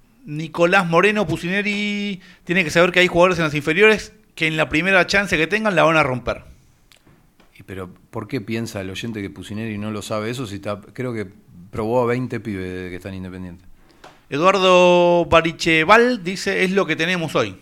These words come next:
Speaker 1: aflojemos un poco".
Speaker 2: Coincido.
Speaker 1: Eh,
Speaker 2: O sea, la verdad es que yo no sé qué esperaba cada uno, ¿no? Pero si están esperando que, que el Independiente de Pusineri, con, eh, diez jugadores que se le fueron, y los pibes del club,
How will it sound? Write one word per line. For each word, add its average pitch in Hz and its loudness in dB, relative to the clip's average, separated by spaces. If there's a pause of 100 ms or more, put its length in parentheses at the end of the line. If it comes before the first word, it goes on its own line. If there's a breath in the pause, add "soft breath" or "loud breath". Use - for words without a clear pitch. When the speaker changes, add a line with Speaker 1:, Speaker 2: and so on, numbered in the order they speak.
(100)
Speaker 1:
aflojemos 135 -6
un 139 -6
poco". 113 -10 (440)
Speaker 2:
Coincido. 87 -12 (640 soft breath)
Speaker 1:
Eh, 117 -8
Speaker 2:
O 107 -6
sea, 107 0
la 123 4
verdad 151 4
es 247 0
que 139 0 (520 loud breath)
yo - -6
no 175 -4
sé 180 -2
qué 113 -10
esperaba 107 -2
cada 101 0
uno, 110 -4
¿no? 131 -4
Pero 98 -8
si 98 -14 (100)
están 147 -8
esperando 117 -6
que, 95 -10
que 110 -8
el 98 -6
Independiente 113 -4
de 120 -2
Pusineri, 104 -8
con, 95 -14
eh, 85 -20
diez 123 -2
jugadores 131 0
que 113 -6
se 117 -10
le 110 -6
fueron, 95 -8
y 98 -10
los 98 -8
pibes 143 0
del 110 -6
club, 98 -4